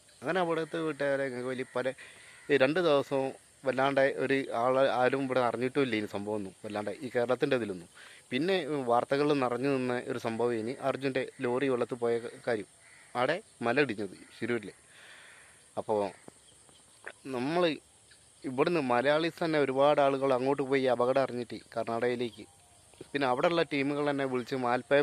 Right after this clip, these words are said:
വരെ വന്ന് മുങ്ങി, ഈ അർജുന് വേണ്ടി മുങ്ങി നോക്കി.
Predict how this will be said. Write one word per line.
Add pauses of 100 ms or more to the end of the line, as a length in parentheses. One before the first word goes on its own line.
വരെ (160)
വന്ന് (640)
മുങ്ങി, (720)
ഈ (680)
അർജുന്
വേണ്ടി (100)
മുങ്ങി (100)
നോക്കി.